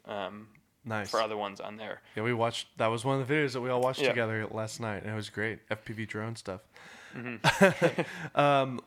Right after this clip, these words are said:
Speaker 2: let's talk gear a little bit, 'cause I'm a gearhead and I love talking about it.
Speaker 1: Sure.
Speaker 2: The one D X Mark three came out here at C E S. I know you used to shoot on the one D X Mark two a lot, and
Speaker 1: Yep.
Speaker 2: we bonded on,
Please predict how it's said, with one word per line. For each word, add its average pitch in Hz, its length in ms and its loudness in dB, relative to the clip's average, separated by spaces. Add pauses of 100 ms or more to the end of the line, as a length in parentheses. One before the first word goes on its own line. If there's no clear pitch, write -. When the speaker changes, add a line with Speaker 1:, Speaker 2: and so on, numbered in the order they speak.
Speaker 2:
let's 139 240 2
talk 160 360 4
gear 135 280 2
a 156 60 6
little 139 180 2
bit, 139 240 2
'cause 127 160 -10
I'm 135 140 0
a - 20 -2
gearhead 131 400 0
and 123 120 -2
I - 20 0
love 120 160 -2
talking 120 240 -2
about 120 220 0
it. - 160 -2
Speaker 1:
Sure. 156 180 6
Speaker 2:
The 165 100 4
one 143 160 4
D 151 140 2
X 143 240 0
Mark 131 180 0
three 131 240 -4
came 123 220 -2
out 120 140 -2
here 120 180 -2
at 113 80 -4
C 120 260 -4
E 113 40 0
S. 107 200 -4
I 117 40 -6
know 113 100 -4
you 110 580 -4
used 127 260 -6
to 117 80 -4
shoot 113 300 -4
on 104 120 -6
the 101 80 -4
one 101 200 -4
D 104 160 -6
X - 540 -8
Mark 104 240 -6 (160)
two 123 400 -2
a 92 160 -4
lot, 101 340 2
and 110 160 -6
Speaker 1:
Yep. 123 200 2
Speaker 2:
we 117 100 -4
bonded 113 420 0
on, 104 240 -8